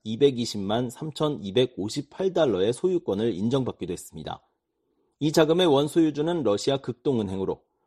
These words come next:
원비어 씨 부부는 극동은행이 북한 고려항공의 대리, 대행기관이란 이유를 들어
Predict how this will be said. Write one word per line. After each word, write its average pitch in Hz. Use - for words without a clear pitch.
원비어 123
씨 127
부부는 98
극동은행이 117
북한 135
고려항공의 127
대리, 87
대행기관이란 123
이유를 123
들어 87